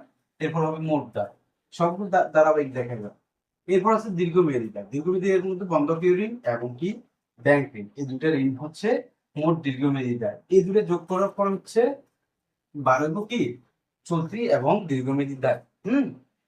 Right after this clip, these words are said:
এরপর তুমি মালিকের সত্যটা লিখবো, মালিক সত্ত্ব যে টাকাটা আছে এটা এখানে লিখে দিব। এরপর মোট দায় ও মালিকের সত্ত্ব যেটা বাড়াবো দেখবে সম্পত্তির সাথে মিলে গেছে। এইভাবে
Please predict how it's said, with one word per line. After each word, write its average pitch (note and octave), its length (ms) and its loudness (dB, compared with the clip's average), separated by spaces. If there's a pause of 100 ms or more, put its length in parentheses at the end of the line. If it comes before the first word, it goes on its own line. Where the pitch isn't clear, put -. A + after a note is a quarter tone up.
(140)
এরপর A3 280 4
তুমি G#3 200 2
মালিকের E3 340 6
সত্যটা F#3 320 -2
লিখবো, G3 200 -4 (120)
মালিক C#3+ 200 2
সত্ত্ব D#3+ 280 -10
যে E3+ 60 -2 (100)
টাকাটা C3+ 320 -2
আছে - 180 -4
এটা E3 120 -6
এখানে D#3 240 -4
লিখে E3 200 -8
দিব। F#3 100 -8 (480)
এরপর E3+ 200 0 (120)
মোট E3 180 0 (120)
দায় D#3+ 260 8
ও - 20 -8 (100)
মালিকের C3 300 0
সত্ত্ব D3+ 180 -4 (100)
যেটা C#3+ 160 0 (100)
বাড়াবো C#3+ 400 0
দেখবে D3 280 -4
সম্পত্তির C3+ 340 -4
সাথে B2 220 -6
মিলে B2 220 0
গেছে। A2 200 -12 (500)
এইভাবে A#3 300 8